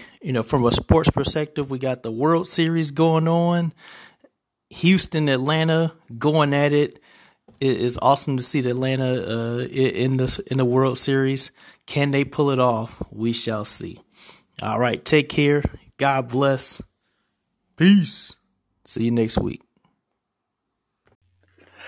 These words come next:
Hey, everybody. Damon here. I've written many books,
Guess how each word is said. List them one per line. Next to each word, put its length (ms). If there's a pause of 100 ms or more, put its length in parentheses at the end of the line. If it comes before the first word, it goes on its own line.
(260)
Hey, 180
everybody. 560
Damon 420
here. 380 (380)
I've 180
written 580
many 220
books, 540